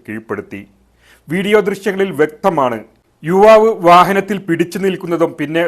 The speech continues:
സുരക്ഷാ ഉദ്യോഗസ്ഥർ ചേർന്ന് ഇയാളെ വലിച്ചിഴച്ച് താഴെ ഇറക്കുന്നതും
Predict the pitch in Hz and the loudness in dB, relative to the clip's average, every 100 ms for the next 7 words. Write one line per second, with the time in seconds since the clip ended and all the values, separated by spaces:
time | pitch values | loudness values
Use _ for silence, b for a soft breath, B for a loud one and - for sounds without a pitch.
0 | - 151 175 175 190 185 156 165 170 175 | -4 -4 -4 -4 -2 -2 0 0 0 0
1 | 175 147 151 139 143 135 143 156 156 139 | -4 -2 -4 -4 -8 -4 0 2 2 -4
2 | 123 131 139 147 - 185 147 - 135 _ | -2 -2 -2 -8 -8 -6 -6 -6 -12 _
3 | 123 113 131 143 127 117 113 113 | -6 -2 -2 -2 -4 -6 -8 -8